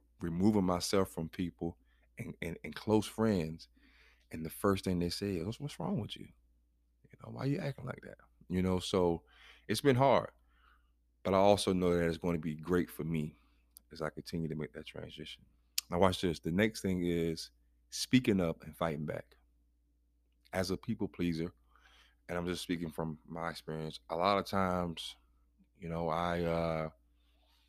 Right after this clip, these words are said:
I wouldn't say, you know, certain stuff. You know, I would just let conversations go and not say nothing. But that goes back to, uh, when you have a foundation that you stand on and, and you know what you believe in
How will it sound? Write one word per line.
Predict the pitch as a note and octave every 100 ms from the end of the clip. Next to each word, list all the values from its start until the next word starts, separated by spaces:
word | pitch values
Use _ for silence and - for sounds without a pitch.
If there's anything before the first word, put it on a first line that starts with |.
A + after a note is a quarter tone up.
| _ _ _ _ _ _ - -
I | -
wouldn't | G2 A2 G2+
say, | - A2 G#2 E2+ _ _ _ _ -
you | E2+
know, | E2+ D#2+
certain | - F2 D2+
stuff. | - D#2 - - _ -
You | D#2+
know, | E2
I | E2+
would | E2+ E2+
just | E2 E2
let | F#2 F2+ E2 _ _ -
conversations | F2+ F2+ - E2 - D#2+
go | F#2 F2+ - -
and | D#2
not | D#2+ D#2+
say | - F2+
nothing. | D#2+ - _ _ _ _ _ _ _ _ _ - - _ _
But | F#2 F2
that | E2+ G2
goes | G2 F2
back | F#2 F#2 -
to, | - F#2 E2+ D#2+ D#2+ _ _ _ _ _ -
uh, | G2 - - - - -
when | E2+
you | F#2+
have | F#2+ G#2+
a | F#2
foundation | - G2+ F#2+ E2 F2 F#2 F2 D#2+ - _ _ _ _ _ _ _ _
that | D2 F#2
you |
stand | - F#2 F2+ E2+
on | D#2+ D#2+ D#2 -
and, | D#2+ D#2+ D#2 D#2
and | D#2
you | D#2+
know | E2 F2+
what | F2 D#2+
you | F2
believe | D#2+ D#2+ F2 F2 D#2+
in | D#2 D#2 D#2 D#2